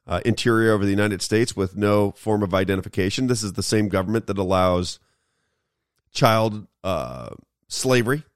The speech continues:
according to Josh Hawley, at least, and they don't want to do anything about it.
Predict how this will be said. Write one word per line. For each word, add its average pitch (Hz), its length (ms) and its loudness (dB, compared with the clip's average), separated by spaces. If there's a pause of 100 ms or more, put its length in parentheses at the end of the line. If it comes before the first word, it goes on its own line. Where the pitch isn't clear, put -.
(720)
according 113 380 2
to 98 420 0 (840)
Josh 123 320 4
Hawley, 147 400 4 (160)
at 104 80 -4
least, 104 420 -2 (200)
and 131 140 2
they 165 40 4
don't 196 120 4
want 196 100 6
to 175 60 0
do 185 80 6
anything 170 200 6
about 143 300 4
it. - 80 -10